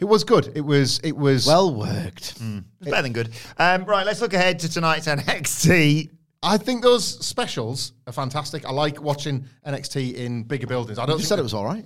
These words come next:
Speaker 1: No, the shows are only all right, but I love seeing the wrestlers get to work in those buildings in front of proper crowds.
Speaker 3: What's
Speaker 2: It's,
Speaker 3: next,
Speaker 2: it's,
Speaker 3: don't you?
Speaker 2: it's almost surreal, isn't it?
Speaker 1: Yeah, it's, you cannot quite believe that this isn't just isolated to the Performance Center in Florida.
Speaker 2: I understand that it's, like,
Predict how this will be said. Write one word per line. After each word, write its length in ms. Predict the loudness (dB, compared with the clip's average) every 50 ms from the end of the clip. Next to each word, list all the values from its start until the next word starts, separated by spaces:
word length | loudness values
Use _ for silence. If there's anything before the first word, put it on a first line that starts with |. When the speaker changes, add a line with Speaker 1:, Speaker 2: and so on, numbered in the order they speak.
| -10 _
Speaker 1:
No, 160 | 4 6 6 6
the 100 | 6 4
shows 260 | 4 4 4 6 6
are 40 | 4
only 120 | 4 6
all 100 | 6 6
right, 120 | 6 6 4
but 80 | 2
I 40 | 2
love 220 | 2 4 2 2 2
seeing 160 | 0 0 2
the 80 | 2
wrestlers 300 | 0 0 0 -2 -4 -4
get 120 | -4 -4 -4
to 60 | -2
work 240 | 0 0 0 0 0
in 60 | 0
those 140 | 0 0 0
buildings 220 | 2 0 0 0 -2
in 40 | -4
front 140 | -8 -10 -10
of 60 | -8
proper 200 | -10 -10 -10 -10
crowds. 220 | -8 -6 -4 -2 -2
Speaker 3:
What's 140 | -2 -2
Speaker 2:
It's, 60 | 0 0
Speaker 3:
next, 200 | -2 0 2 2
Speaker 2:
it's, 120 | 2 4
Speaker 3:
don't 100 | 4 4
you? 60 | 4
Speaker 2:
it's 240 | 4 4 2 -4 -6
almost 380 | -4 -2 0 0 0 0 0 -2
surreal, 320 | -2 0 0 0 0 0 -2
isn't 180 | -4 -4 -6
it? 160 | -8 -10 -10 -12 _ _ _ _
Speaker 1:
Yeah, 220 | _ 2 2 2 2 -2 -8 -8
it's, 220 | -8 -6 -4 -4 -2
you 120 | -2 -2
cannot 260 | 0 0 -2 -2 0
quite 200 | 0 2 2 2
believe 500 | 2 2 0 2 0 0 -2 -6 -10 -12 -16 _ _ _ _ _
that 260 | 0 2 2 2 0 -2 -6 -4
this 220 | -2 -2 0 0
isn't 240 | 0 -2 -2 -4 -4
just 260 | -4 -2 -2 0 0
isolated 480 | 0 0 2 0 0 0 -2 -2 -2 -6
to 80 | -10
the 40 | -14
Performance 340 | -8 -4 -2 -2 -2 -2 -4
Center 160 | -6 -4 -4
in 60 | -6
Florida. 320 | -6 -4 -4 -4 -2 0 2
Speaker 2:
I 120 | 2 2
understand 540 | 2 2 0 -2 -2 2 4 4 4 4 2
that 140 | 0 0 -2
it's, 180 | -4 -4 -2 0
like, 360 | 0 0 0 -2 -6 -10